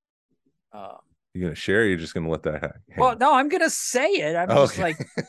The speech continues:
Speaker 1: but, um, no. So, so Build-A-Bear came out with an E T. They came out with a
Speaker 2: Yes.
Speaker 1: Gizmo, and they came out
Speaker 2: Yes.
Speaker 1: with a Wampa.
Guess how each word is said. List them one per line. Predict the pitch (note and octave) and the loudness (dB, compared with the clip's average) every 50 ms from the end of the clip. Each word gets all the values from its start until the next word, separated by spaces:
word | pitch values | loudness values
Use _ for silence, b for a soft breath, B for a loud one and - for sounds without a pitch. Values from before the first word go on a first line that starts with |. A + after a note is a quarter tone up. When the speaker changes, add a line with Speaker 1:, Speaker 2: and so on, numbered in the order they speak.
| - - | -2 2
Speaker 1:
but, | - A3 G#3+ G#3+ | 4 4 4 4
um, | G3+ G3+ G3 F#3 F3 E3+ D#3+ D3 - _ _ _ _ _ _ _ _ _ _ _ _ _ _ _ _ _ _ b b b b | 4 4 6 6 6 6 4 0 -6 _ _ _ _ _ _ _ _ _ _ _ _ _ _ _ _ _ _ b b b b
no. | F3+ G#3 A#3+ A#3 G3+ | 0 2 2 2 2
So, | - - G#3+ G3+ F3+ D#3+ D#3+ | 2 0 0 0 0 -2 -8
so | - - G3 | -8 -8 -6
Build-A-Bear | D#3 - A3+ B3+ B3 B3 F#3 G3 E3+ D#3+ | 0 2 2 2 2 2 -2 -2 -2 -4
came | D3 - - F3 E3+ | -4 -8 -10 -8 -8
out | E3 D#3+ D#3 | -6 -6 -6
with | D3+ D3 - | -6 -8 -8
an | D3 C#3+ | -10 -12
E | D3 D3+ D3+ | -10 -10 -10
T. | - - D3 C#3+ D3 | -8 -8 -6 -4 -4
They | C#3 C#3 - | -4 -4 -2
came | F2+ F2 - - C3+ | 0 2 2 2 0
out | B2+ | -2
with | B2 - | -6 -10
a | B2+ A#2 | -12 -6
Speaker 2:
Yes. | A#2+ D3 C#3+ - _ _ | -4 -4 -4 -4 _ _
Speaker 1:
Gizmo, | - C3+ C3+ C3 B2 - b b b b b | -4 -2 -2 -2 -4 -6 b b b b b
and | C3+ B2 A#2 | -10 -8 -8
they | A#2 A2+ | -10 -10
came | - C3+ A#2+ A#2 | -10 -8 -8 -6
out | A#2 | -8
Speaker 2:
Yes. | A#2 | -8
Speaker 1:
with | A#2+ A2+ A#2 | -10 -12 -10
a | A2+ | -8
Wampa. | A#2+ C3+ C#3 B2+ - A#2 G#2+ G#2+ | -4 -4 -4 -4 -4 -8 -16 -16